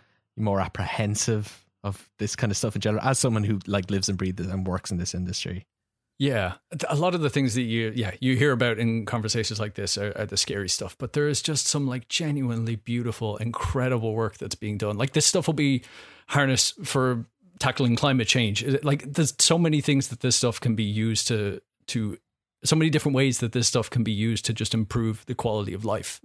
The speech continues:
Speaker 1: Mm.
Speaker 2: Um, but in terms of just, like, fun, cool shit, like, go on YouTube and look up, um, Two Minute Papers, which is this guy who just, like, shows off all the cool new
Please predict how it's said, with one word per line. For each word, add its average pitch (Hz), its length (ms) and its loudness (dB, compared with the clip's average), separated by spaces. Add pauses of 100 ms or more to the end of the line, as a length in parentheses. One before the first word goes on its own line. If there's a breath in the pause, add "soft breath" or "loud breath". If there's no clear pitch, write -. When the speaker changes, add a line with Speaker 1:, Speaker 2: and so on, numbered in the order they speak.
(300 loud breath)
Speaker 1:
Mm. 98 320 0
Speaker 2:
Um, 123 280 2
but 170 100 4
in 160 120 2
terms 180 200 2
of 165 60 -2
just, 151 180 0
like, 120 260 -2 (120)
fun, 139 380 0
cool 143 280 0
shit, 156 380 2 (360 loud breath)
like, 143 280 2
go 175 180 6
on 156 140 4
YouTube 151 320 4
and 131 100 4
look 131 160 2
up, - 300 0
um, 110 400 2
Two - 120 2
Minute 117 200 2
Papers, 143 500 0
which 127 220 0
is 120 100 2
this 120 140 2
guy 131 180 4
who 120 100 2
just, 117 200 0
like, 123 240 0 (100)
shows 139 320 2
off 147 180 2
all 151 120 2
the 147 80 2
cool 160 480 0
new 151 500 2